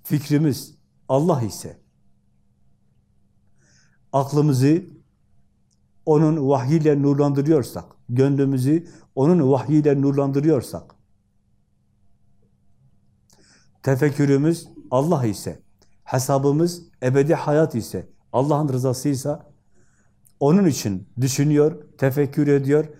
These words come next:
çaba gayret sarf ediyorsak, Allah yolunda koşuyor, koşturuyorsak, evet, aklımız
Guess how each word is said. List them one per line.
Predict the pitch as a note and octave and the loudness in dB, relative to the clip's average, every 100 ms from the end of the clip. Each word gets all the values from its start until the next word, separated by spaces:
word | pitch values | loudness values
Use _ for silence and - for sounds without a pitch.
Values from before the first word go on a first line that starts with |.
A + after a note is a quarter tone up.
| - _ _ | -20 _ _
çaba | - C#3 E3 | -4 0 0
gayret | D3 C#3 C#3 C#3 | 2 2 2 0
sarf | - C3+ | -4 -2
ediyorsak, | C#3 C3+ D#3 C3 D3+ - - _ _ | 0 2 2 0 -6 -8 -16 _ _
Allah | - C3 E3 C#3 | -4 0 0 2
yolunda | C#3 C#3+ C3 C#3+ D3+ - _ | 2 2 2 0 -2 -10 _
koşuyor, | C3 C3 D3+ C3 A2 | -2 0 2 0 0
koşturuyorsak, | C#3 C3+ D3 C3 C3 B2+ C#3+ D3 - _ | -4 -2 -2 0 0 0 -6 -6 -20 _
evet, | G#2 F2 - | -10 -10 -6
aklımız | A#2+ - B2 C3+ C3 - | -6 -4 -4 -4 -8 -20